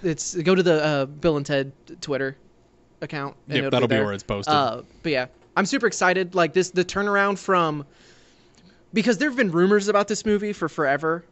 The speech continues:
Speaker 1: of
Speaker 2: Mm-hmm.
Speaker 1: people wanting to get it done, and, like, the fans want it. I wanted it for so long.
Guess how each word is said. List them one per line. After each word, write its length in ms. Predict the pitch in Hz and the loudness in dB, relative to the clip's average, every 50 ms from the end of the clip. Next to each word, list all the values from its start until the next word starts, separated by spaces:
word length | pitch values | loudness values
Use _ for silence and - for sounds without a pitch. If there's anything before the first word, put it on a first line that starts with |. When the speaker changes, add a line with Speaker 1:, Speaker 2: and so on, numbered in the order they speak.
| _ _ - | _ _ -4
Speaker 1:
of 140 | 175 165 117 | -4 -4 -4
Speaker 2:
Mm-hmm. 280 | 110 104 107 104 104 110 - | -6 -8 -10 -12 -12 -10 -4
Speaker 1:
people 260 | 202 220 175 190 170 | -4 -2 0 0 0
wanting 320 | 151 156 165 165 170 170 156 | 0 -2 -2 -2 -2 -2 -2
to 60 | 151 | -2
get 140 | 156 156 147 | -2 -2 -2
it 140 | 131 - | -2 -4
done, 360 | 151 147 147 156 160 156 160 151 | -4 -4 -2 -4 -6 -8 -10 -12
and, 280 | - - 151 151 147 147 | -10 -10 -10 -10 -8 -6
like, 260 | 139 131 131 - _ | -6 -6 -6 -8 _
the 80 | 147 | -16
fans 320 | - - 156 160 160 160 147 | -8 -6 -4 -4 -4 -4 -4
want 200 | 160 160 156 151 | -6 -4 -2 -2
it. 20 | |
I 160 | - - 160 | 0 2 2
wanted 300 | 156 156 156 151 156 156 | 2 2 0 -2 0 0
it 160 | 156 151 - - | 0 0 -2 -4
for 120 | - 151 | -8 -8
so 220 | - - 165 156 | -6 -4 -2 -2
long. 340 | 151 151 156 151 156 156 151 | 0 0 -2 -2 -4 -8 -10